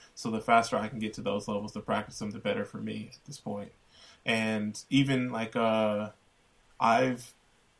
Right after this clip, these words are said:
gotten it, so I think every level after Promenade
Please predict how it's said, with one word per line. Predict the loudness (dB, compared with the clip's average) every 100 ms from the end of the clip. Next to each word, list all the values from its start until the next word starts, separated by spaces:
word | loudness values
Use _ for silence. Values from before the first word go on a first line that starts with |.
| _ _ -10 0
gotten | 6 8 8 4
it, | -2 -4 -10 _ -12
so | 0 2
I | 4
think | 4 2 0 6
every | 6 6 6
level | 6 6 4 0
after | -2 -4 -2 -4
Promenade | -4 0 0 2 0 2 2 0 -4